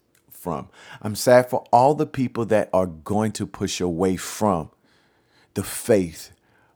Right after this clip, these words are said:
based on this, 'cause that's gonna happen. And the church will then say they weren't saved anyway,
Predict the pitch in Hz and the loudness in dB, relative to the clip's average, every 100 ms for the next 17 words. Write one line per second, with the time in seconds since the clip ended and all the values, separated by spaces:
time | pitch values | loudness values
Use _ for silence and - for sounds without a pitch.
0 | _ 78 82 - 110 95 - 85 80 71 | _ -18 -6 0 0 0 -6 -6 -8 -10
1 | 73 - - - 87 92 85 - 95 87 | -14 -16 -16 -16 -8 -6 -6 -6 -6 -6
2 | 85 78 - - - _ _ _ _ _ | -8 -12 -12 -18 -20 _ _ _ _ _
3 | _ _ _ - - - _ _ _ - | _ _ _ -20 -20 -20 _ _ _ -6
4 | 104 101 95 87 85 - - 85 - 143 | -2 -2 -2 -4 -10 -16 -14 -6 0 4
5 | 127 104 - - 98 95 80 107 104 101 | 4 4 -4 -8 -4 -4 -2 0 2 0
6 | 92 - 98 85 80 _ _ _ _ 78 | -2 0 2 2 -4 _ _ _ _ -2
7 | 101 95 95 90 - 101 95 87 92 87 | 0 0 0 -4 -2 0 0 -2 -4 -6
8 | 73 67 - | -8 -12 -16